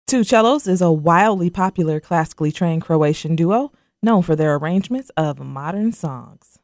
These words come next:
And they have a concert coming up at the Fox Theater this Saturday, two shows, one at three o'clock and one at eight o'clock. And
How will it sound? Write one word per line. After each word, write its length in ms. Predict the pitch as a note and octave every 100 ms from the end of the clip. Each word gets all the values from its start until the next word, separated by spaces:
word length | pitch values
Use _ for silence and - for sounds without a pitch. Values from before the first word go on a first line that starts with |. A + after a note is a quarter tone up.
| _ _ _ -
And 100 | D#3+
they 100 | D#3+
have 320 | D#3 D3 D3+
a 100 | C#3
concert 460 | - F#3+ F#3+ F#3
coming 340 | - F3+ F3 D3
up 200 | D3 G3+ _ _
at 180 | D3 -
the 80 |
Fox 460 | C3+ _ D3 - -
Theater 340 | E3+ E3+ E3+
this 200 | D#3+ D#3+
Saturday, 580 | - D3 C#3+ D#3 E3 F#3+
two 260 | G3 - F3
shows, 380 | F3 C#3+ E3 C#3+
one 160 | C#3+
at 140 | B2 -
three 160 | D#3+
o'clock 380 | C#3 - C#3 E3
and 320 | - D#3 D#3 E3
one 160 | G3
at 140 | F3+ -
eight 140 | C#3+
o'clock. 380 | C3+ - B2+ B2+ -
And 160 | C3+